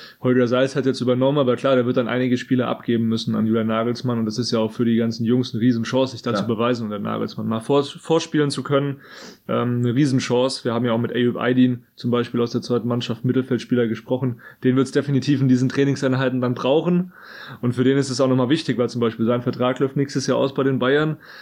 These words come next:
Speaker 1: bei der zweiten Mannschaft und der macht sich natürlich auch Gedanken, was ist jetzt der nächste Step für die Zukunft, weil Regionalliga ist für ihn dann auch nicht so das absolut Ideale, genau wie für viele andere Talente, weil logischerweise ist es zwar gut, mit der Körperlichkeit in der Regionalliga klarzukommen,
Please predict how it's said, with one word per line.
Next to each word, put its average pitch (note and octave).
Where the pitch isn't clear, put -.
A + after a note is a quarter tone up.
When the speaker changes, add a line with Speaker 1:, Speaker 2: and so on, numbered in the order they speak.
Speaker 1:
bei B2
der B2
zweiten C3
Mannschaft C3+
und B2
der B2
macht B2+
sich -
natürlich B2
auch C3+
Gedanken, A2+
was A#2
ist A2+
jetzt A#2
der A#2+
nächste B2
Step C#3
für B2
die A#2
Zukunft, A#2
weil A2+
Regionalliga B2
ist B2
für -
ihn A#2+
dann A#2+
auch C3
nicht B2+
so B2
das A#2+
absolut C3
Ideale, B2
genau B2
wie B2+
für B2
viele B2
andere B2+
Talente, B2+
weil A#2+
logischerweise B2
ist B2
es B2
zwar A#2+
gut, C3
mit B2+
der A2+
Körperlichkeit B2+
in B2+
der A#2+
Regionalliga A#2+
klarzukommen, C#3